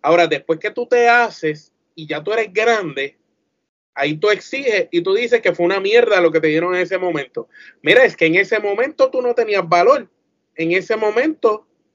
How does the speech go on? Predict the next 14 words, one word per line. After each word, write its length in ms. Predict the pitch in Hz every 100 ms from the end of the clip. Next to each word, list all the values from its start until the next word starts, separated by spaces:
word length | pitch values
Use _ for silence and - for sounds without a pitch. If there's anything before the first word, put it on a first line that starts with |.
| _ _ _
el 160 | 165 165
valor 300 | 165 165 170
tuyo 340 | 240 269 247
era 180 | 226 226
una 180 | 226 208
mierda. 580 | 220 294 269 170 160 - -
La 160 | 170 165
persona 380 | 160 180 233
fue 120 | 233 233
la 100 | 233
que 100 | 220
lo 160 | 196
puso 320 | 233 240 226
todo. 400 | 233 285 247 190